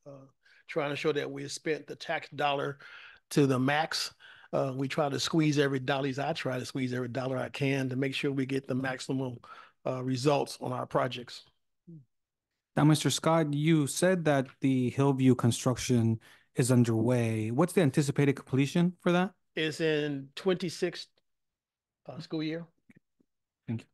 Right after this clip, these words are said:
Speaker 2: you.
Speaker 1: Uh, we are, once it dries out, just real quick on that project, the, uh, we're getting ready to put down some line treatment to help dry out the area. And then, uh, we've already cut half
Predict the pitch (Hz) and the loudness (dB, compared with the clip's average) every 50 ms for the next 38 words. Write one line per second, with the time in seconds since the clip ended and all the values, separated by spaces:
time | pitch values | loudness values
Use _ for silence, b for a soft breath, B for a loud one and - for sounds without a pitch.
0 | _ _ - 156 139 131 131 135 131 135 135 127 117 - _ _ _ _ 151 131 | _ _ -8 -6 -4 -4 -4 -6 -6 -8 -10 -12 -14 -16 _ _ _ _ -12 -6
1 | 135 147 151 156 165 160 156 151 147 143 147 147 143 139 127 - _ _ _ _ | -2 0 2 2 2 4 4 2 2 2 2 0 -2 -4 -8 -12 _ _ _ _
2 | _ _ _ _ _ _ _ _ _ - - _ _ _ - 170 143 160 185 220 | _ _ _ _ _ _ _ _ _ -20 -20 _ _ _ -10 -4 0 2 2 2
3 | 233 196 247 196 165 180 190 180 180 175 165 156 160 156 147 147 160 156 - 156 | 2 0 -2 -2 0 2 4 4 4 4 4 4 2 2 2 2 0 -4 -4 -6
4 | 151 139 139 131 131 139 147 160 160 156 156 - - 151 139 - 131 131 131 131 | -10 -10 -10 -12 -10 -4 0 2 2 2 2 2 0 0 0 0 -2 -2 -2 -2
5 | - - 139 127 123 120 127 123 120 - B B B B B B B B - 147 | -2 -2 -2 -4 -2 -4 -6 -10 -10 -12 B B B B B B B B -4 -4
6 | 147 139 139 139 135 135 131 127 127 120 - _ _ _ _ _ _ _ _ _ | -2 -2 0 0 0 0 -2 -4 -6 -10 -14 _ _ _ _ _ _ _ _ _
7 | _ _ _ _ - 139 139 151 151 143 165 180 180 185 180 170 160 143 - - | _ _ _ _ -12 -8 -6 -4 -2 -2 0 0 2 0 0 0 -2 -6 -6 -4
8 | 180 165 156 147 160 151 143 143 139 135 - 139 127 127 127 127 135 143 143 156 | -4 -2 -2 0 0 0 0 0 -2 -4 -2 -2 0 2 2 2 2 2 0 0
9 | - - - 170 160 170 165 156 - - - 135 131 - 170 151 135 131 123 131 | 0 0 0 2 2 0 -4 -4 -4 0 0 0 2 2 2 0 0 0 -2 -2
10 | 131 131 135 135 139 139 139 143 147 - - 131 - 135 131 139 139 143 156 175 | 0 2 2 2 2 2 0 0 -2 -4 -8 -6 -2 0 0 0 2 0 -2 -2
11 | - - B B B B B B B B B B B - 135 139 147 147 151 151 | -4 -10 B B B B B B B B B B B 0 0 2 4 4 4 4
12 | 147 147 143 143 147 143 151 143 143 139 143 131 143 156 147 143 165 170 170 165 | 4 2 0 -2 -4 -4 -2 -2 -2 0 0 0 0 2 2 4 4 4 4 4
13 | 160 151 - - - 151 170 156 151 - - 165 165 165 165 165 - | 2 0 0 0 2 2 2 2 0 0 0 2 2 2 2 0 -2